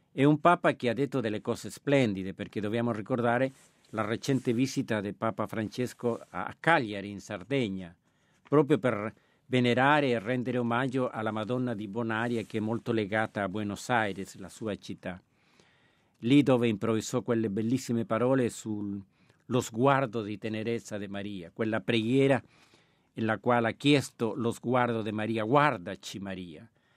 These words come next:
e come si rivolge, eh, un bambino alla madre. E quindi, eh, c'è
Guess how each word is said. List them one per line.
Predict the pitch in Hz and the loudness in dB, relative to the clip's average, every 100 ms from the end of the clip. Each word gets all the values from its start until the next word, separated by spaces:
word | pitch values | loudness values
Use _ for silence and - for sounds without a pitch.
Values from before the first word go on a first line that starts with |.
| _ _ _ _ | _ _ _ _
e | 120 127 | -8 -6
come | - 147 | 2 2
si | 143 143 | 4 2
rivolge, | 123 139 160 170 139 156 | 2 6 6 6 4 0
eh, | - 131 117 117 - _ _ _ - | 0 0 0 0 -4 _ _ _ -2
un | 147 | 4
bambino | 160 147 147 190 110 | 4 6 4 4 2
alla | 92 | 0
madre. | 110 95 76 82 - _ _ _ _ _ _ _ _ | 0 -2 -4 -12 -18 _ _ _ _ _ _ _ _
E | 104 | -4
quindi, | - 156 143 127 - - - _ _ | 4 4 6 2 -2 -20 -20 _ _
eh, | - 110 120 - | -8 -6 -6 2
c'è | 175 147 | 4 4